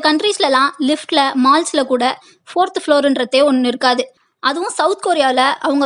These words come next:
வீட்டு அட்ரஸ்லயோ இல்ல புதுசா வாங்குற லேண்ட் அட்ரஸ்லயோ கூட நம்பர் ஃபோர் இருக்கக்கூடாதுன்னு அவங்க நினைக்கிறாங்க. ஃபோர்ன்ற நம்பர் இருந்தா அது வந்து ஒரு பேட் லக், அதனால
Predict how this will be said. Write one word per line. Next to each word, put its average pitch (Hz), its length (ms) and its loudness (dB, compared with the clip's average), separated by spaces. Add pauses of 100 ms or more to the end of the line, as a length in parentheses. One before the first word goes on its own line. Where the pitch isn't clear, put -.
(120)
வீட்டு 392 260 2
அட்ரஸ்லயோ 269 640 2
இல்ல 294 100 -2 (160)
புதுசா 381 360 0
வாங்குற 269 220 2 (120)
லேண்ட் 311 280 0
அட்ரஸ்லயோ 262 460 0
கூட 254 100 2 (180)
நம்பர் 269 260 2
ஃபோர் 330 260 0
இருக்கக்கூடாதுன்னு 262 600 0
அவங்க 269 200 0
நினைக்கிறாங்க. 254 400 0 (340)
ஃபோர்ன்ற 392 500 2 (100)
நம்பர் 277 280 2
இருந்தா 240 280 2 (440)
அது 277 140 0
வந்து 302 220 0
ஒரு 277 100 2 (100)
பேட் 277 320 2
லக், 262 180 -2 (140)
அதனால 302 340 0